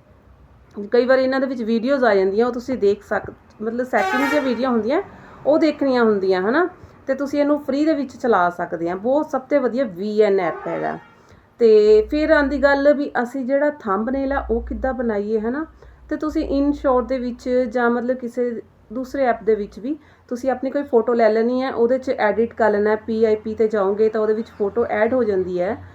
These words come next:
ਫੋਟੋ ਦੇ ਉੱਪਰ ਜਿੱਦਾਂ ਫੋਟੋ ਲਗਾਉਣੀ ਹੈ, ਵੀਡੀਓ ਦੇ ਉੱਪਰ ਫੋਟੋ ਤੁਸੀਂ ਰੱਖ, ਚੱਕ ਕੇ ਰੱਖਣੀ ਹੈ, ਹੈ ਨਾ। ਇੱਦਾਂ ਹੋ ਜਾਂਦਾ। ਤੁਸੀਂ ਜਿੱਦਾਂ ਜਿੱਦਾਂ ਆਪਸ਼ਨ ਚਲਾਓਗੇ ਤੁਹਾਨੂੰ ਸਾਰੀ ਸਮਝ ਆ ਜਾਊਗੀ।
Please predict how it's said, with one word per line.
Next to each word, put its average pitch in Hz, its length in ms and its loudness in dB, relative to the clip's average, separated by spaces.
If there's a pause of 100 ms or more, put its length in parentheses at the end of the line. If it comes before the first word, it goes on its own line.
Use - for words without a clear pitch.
(260)
ਫੋਟੋ 233 200 2
ਦੇ 226 100 4
ਉੱਪਰ 233 200 2
ਜਿੱਦਾਂ 214 240 -2
ਫੋਟੋ 226 320 0
ਲਗਾਉਣੀ 196 440 2
ਹੈ, 202 60 0
ਵੀਡੀਓ 226 300 -2
ਦੇ 269 80 -4
ਉੱਪਰ 233 240 -4
ਫੋਟੋ 202 340 -4
ਤੁਸੀਂ 202 300 -6
ਰੱਖ, 190 200 -4
ਚੱਕ 208 200 -6 (100)
ਕੇ 214 100 -2
ਰੱਖਣੀ 190 440 -2
ਹੈ, 190 80 -6
ਹੈ 220 40 -4
ਨਾ। 302 120 -4 (520)
ਇੱਦਾਂ 254 280 0
ਹੋ 247 180 2
ਜਾਂਦਾ। 180 280 -2
ਤੁਸੀਂ 247 300 -4
ਜਿੱਦਾਂ 240 220 -2
ਜਿੱਦਾਂ 285 260 0
ਆਪਸ਼ਨ 254 300 -6
ਚਲਾਓਗੇ 226 380 -2
ਤੁਹਾਨੂੰ 254 240 -4
ਸਾਰੀ 202 360 -4
ਸਮਝ 208 320 -4
ਆ 170 100 -2
ਜਾਊਗੀ। 170 320 -8